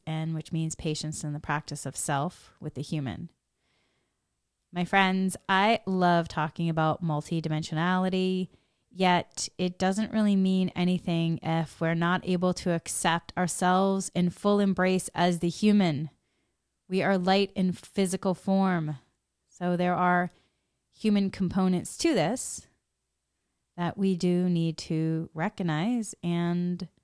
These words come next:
allow ourselves to be in it. So even though, yes, this is ascension, this is embodiment,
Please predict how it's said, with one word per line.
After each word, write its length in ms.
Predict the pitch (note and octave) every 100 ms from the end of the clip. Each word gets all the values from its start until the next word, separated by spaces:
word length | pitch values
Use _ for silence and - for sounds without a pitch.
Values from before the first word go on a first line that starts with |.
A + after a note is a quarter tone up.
| _ _ _ _ _ _
allow 340 | F3+ F3 F3 G3+
ourselves 460 | F#3+ - F3+ F3
to 80 | -
be 160 | E3+ A#3+
in 100 | E3
it. 180 | D3 - _ _
So 140 | - F3
even 260 | F#3+ G3+
though, 120 | G3 F#3
yes, 320 | F3+ F3 -
this 220 | F3+ -
is 160 | F3+ F3
ascension, 760 | E3+ F#3+ F3+ - E3+ F#3+ G3 _ _ _ _ _ _ _
this 200 | E3 -
is 140 | E3+
embodiment, 840 | E3 D#3+ E3 F3+ D3 C#3+ G3+ -